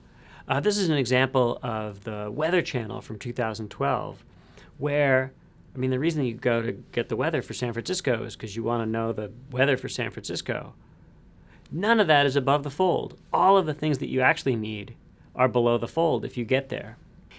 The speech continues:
Here's an amazing example, which is so remarkable, it's so bad that I, I think it's,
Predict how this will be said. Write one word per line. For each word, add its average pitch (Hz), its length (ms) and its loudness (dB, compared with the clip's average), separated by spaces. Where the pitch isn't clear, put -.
Here's 233 220 2
an 160 80 6
amazing 156 480 8
example, 107 720 -4
which 139 320 -2
is 123 500 2
so 196 300 4
remarkable, 151 500 4
it's 123 120 2
so 170 120 6
bad 123 560 6
that 117 140 0
I, 123 160 4
I 139 120 -2
think 196 220 4
it's, - 340 -2